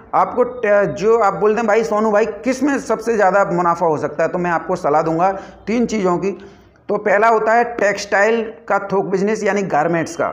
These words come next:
दूसरा होता है जो रोजाना उत्पाद होने वाले सामान हैं उनकी, तीसरा होता है footwear यानी कि रो-, बदलते trend।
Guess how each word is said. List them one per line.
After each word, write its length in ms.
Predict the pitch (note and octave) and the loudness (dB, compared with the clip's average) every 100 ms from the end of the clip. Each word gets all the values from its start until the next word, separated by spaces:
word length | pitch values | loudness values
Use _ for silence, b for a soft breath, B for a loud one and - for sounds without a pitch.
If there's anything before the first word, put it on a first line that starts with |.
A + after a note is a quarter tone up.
| - | -4
दूसरा 360 | C#3+ G#3+ A#3+ | -6 -2 2
होता 280 | A#3 G3+ G3 | 4 2 2
है 320 | G3+ A3+ A3+ A3 C3+ | 2 2 0 -6 -8
जो 140 | B2+ A3 | -2 0
रोजाना 400 | F3+ G3 G#3+ G#3+ | 2 2 2 0
उत्पाद 300 | G#3+ G#3 F#3 | 0 0 0
होने 180 | F3+ F#3+ | 0 0
वाले 200 | F3+ F3+ | 0 0
सामान 360 | F3+ D#3+ E3 | -2 0 -2
हैं 160 | F#3+ G#3 | -4 -4
उनकी, 600 | F3+ D#3+ D3 A#2+ - - | -2 -2 -4 -6 -10 -8
तीसरा 300 | A3+ - B3 | -6 -2 2
होता 280 | A3+ F#3+ G#3+ | 2 2 2
है 80 | A3+ | 0
footwear 540 | A3 G#3 F#3+ F3 D3 | 0 -4 0 2 0
यानी 340 | C3 D3+ F#3 G#3 | 0 0 0 -2
कि 60 | |
रो-, 320 | G#3 C#3+ E3 | -4 -4 -4
बदलते 400 | D3+ D#3+ G3 G3 | -2 -2 0 0
trend। 360 | G#3 - D3 B2 | -2 -2 -2 -4